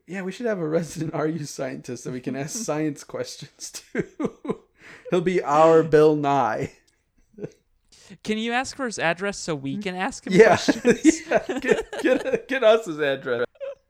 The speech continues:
Speaker 2: Hey, now, I know this is weird that you've never heard of this podcast before, but they're asking for your address? It'll be fine.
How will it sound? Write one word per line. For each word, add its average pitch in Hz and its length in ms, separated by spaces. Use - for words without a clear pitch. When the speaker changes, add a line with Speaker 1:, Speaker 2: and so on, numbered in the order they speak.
Speaker 2:
Hey, 196 180
now, 185 120
I 190 80
know 214 180
this 254 140
is 156 120
weird 151 720
that 151 140
you've 151 180
never 160 260
heard 165 140
of 143 60
this 143 140
podcast 156 500
before, 135 260
but 151 140
they're - 200
asking 185 460
for 190 120
your 147 220
address? 196 720
It'll 196 180
be 185 100
fine. - 340